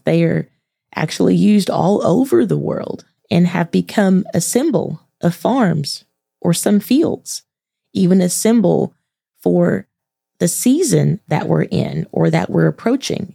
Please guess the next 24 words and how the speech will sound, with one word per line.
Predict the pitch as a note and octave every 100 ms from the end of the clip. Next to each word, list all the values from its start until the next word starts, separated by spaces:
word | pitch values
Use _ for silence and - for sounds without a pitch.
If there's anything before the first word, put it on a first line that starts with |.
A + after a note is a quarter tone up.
| -
It's | E3 -
about | E3+ E3+ -
to | -
be | E3 G3
fall | F3 - F3+ A#3 A3 - _ -
season, | - - D#3 C3+ - - - _ _ _ _
and | - E3 F3+ - _ _ _
it | - E3
won't | F#3+ F#3
be | G#3+ A#3+
long | G#3+ B3+ A3
before | E3 D#3 E3+ E3
you'll | E3 E3+
see | - F3+
little | F3+ F#3
scarecrows | F#3+ - G#3+ G#3 - C#3 C#3 - _
all | - E3 F3 F3 E3+ F3 _
over | G3 G3+ F3+ E3
the | D#3
stores | - D4 C#4 D3+ F3 - - _ _ _
or | C4 G3 E3+ F3+ G3+ _ _ _ -
in | F3+
someone's | - F#3 F3+ D#3+ D3+
yard | F#3 E3+ D#3 D#3